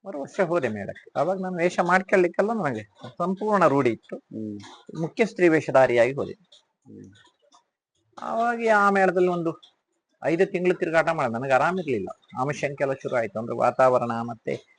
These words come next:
Speaker 1: ನಮ್ಮ ಆಹಾರ ಪದ್ಧತಿಗಳು ಎಲ್ಲ ಬದಲಾವಣೆ, ಮತ್ತೆ ಮೇಳದ್ರಲ್ಲಿ ರೂಲ್ಸ್ ಭಾರಿ ಇತ್ತು ಅವಾಗ.
Speaker 2: ಹ್ಮ್.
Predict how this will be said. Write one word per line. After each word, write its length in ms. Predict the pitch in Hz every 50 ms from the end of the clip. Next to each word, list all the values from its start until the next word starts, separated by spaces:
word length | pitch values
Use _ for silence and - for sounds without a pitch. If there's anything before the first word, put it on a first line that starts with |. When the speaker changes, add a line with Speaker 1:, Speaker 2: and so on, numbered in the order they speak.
| _ -
Speaker 1:
ನಮ್ಮ 160 | 143 147 139
ಆಹಾರ 360 | 123 123 123 135 165 165 156
ಪದ್ಧತಿಗಳು 580 | - - 131 117 110 123 107 - 120 120 143 -
ಎಲ್ಲ 180 | - - 302 302 254
ಬದಲಾವಣೆ, 680 | 240 185 165 156 175 190 190 175 156 131 120 120 123 - _ _ _ _ _ _ -
ಮತ್ತೆ 240 | 160 - - - 185
ಮೇಳದ್ರಲ್ಲಿ 580 | 165 151 160 180 190 196 180 185 180 180 175
ರೂಲ್ಸ್ 420 | 156 127 147 180 214 202 - - -
ಭಾರಿ 240 | 147 135 139 170 175
ಇತ್ತು 200 | 165 - - 101
ಅವಾಗ. 200 | 90 92 85 -
Speaker 2:
ಹ್ಮ್. 540 | - _ _ _ _ 117 110 104 101 95